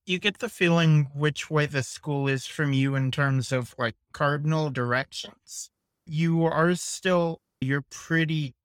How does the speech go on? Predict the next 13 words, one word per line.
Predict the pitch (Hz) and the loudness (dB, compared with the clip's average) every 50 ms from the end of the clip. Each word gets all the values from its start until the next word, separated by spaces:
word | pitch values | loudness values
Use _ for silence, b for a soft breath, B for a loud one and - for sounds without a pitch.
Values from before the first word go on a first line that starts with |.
| _ | _
deeply | - 131 131 139 143 - - 151 143 139 135 131 117 92 | -6 -4 -4 -4 -6 -6 -4 -2 0 0 0 -2 -4 -4
into | 110 127 127 131 131 - 156 151 | -4 -2 -2 -2 -2 -2 -4 -2
the | 135 135 120 117 | 0 -2 -2 0
hedge | 123 123 127 127 117 - - | 0 -2 -2 -4 -6 -8 -6
maze. | 165 165 160 170 180 196 202 - - - - - _ _ _ _ _ | -2 0 0 0 0 -2 -4 -8 -10 -12 -14 -16 _ _ _ _ _
So, | 127 - - 151 143 | -10 -6 -2 -2 0
like, | 135 135 135 120 - | 0 0 -2 -2 -2
you | - 165 160 | 0 2 4
know | 165 160 156 156 160 165 175 180 175 165 - _ _ _ _ _ _ _ _ _ _ _ _ _ _ _ _ _ _ - - _ _ | 4 4 4 4 4 4 2 2 0 -4 -8 _ _ _ _ _ _ _ _ _ _ _ _ _ _ _ _ _ _ -20 -20 _ _
which | 135 147 160 165 - - - | 0 2 2 2 -2 -6 -6
way | 175 170 175 180 | -2 0 2 2
you | 180 185 180 175 165 | 2 2 0 0 2
need | 156 139 139 139 147 151 | 2 4 4 4 2 0